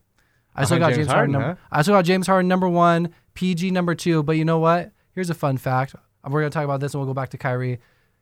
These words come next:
Speaker 1: P G, no pun intended right here. I think he has a defensive player of the year on locks, just like he has the whole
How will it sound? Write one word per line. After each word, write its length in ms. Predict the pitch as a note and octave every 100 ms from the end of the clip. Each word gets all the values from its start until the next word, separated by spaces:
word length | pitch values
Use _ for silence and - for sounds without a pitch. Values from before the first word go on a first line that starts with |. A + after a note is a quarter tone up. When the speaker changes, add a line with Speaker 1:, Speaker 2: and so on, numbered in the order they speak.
| _ _ _
Speaker 1:
P 180 | A#3+ B3
G, 420 | F3+ G3 G3 G#3 - -
no 200 | D#3 E3
pun 180 | F#3+ F3
intended 360 | D#3+ E3+ E3 E3+
right 160 | E3
here. 120 | F3
I 120 | D#3 E3
think 120 | F#3
he 40 |
has 100 | D#3+
a 60 | C3+
defensive 340 | C#3+ D#3 C3+
player 140 | - D3
of 80 | C3+
the 80 |
year 180 | C3+ C3+
on 200 | C3 B2
locks, 420 | B2 B2+ C#3+ -
just 160 | C#3+ C3
like 120 | C3+
he 60 | B2+
has 260 | B2+ B2
the 60 | A#2+
whole 320 | B2+ B2 A#2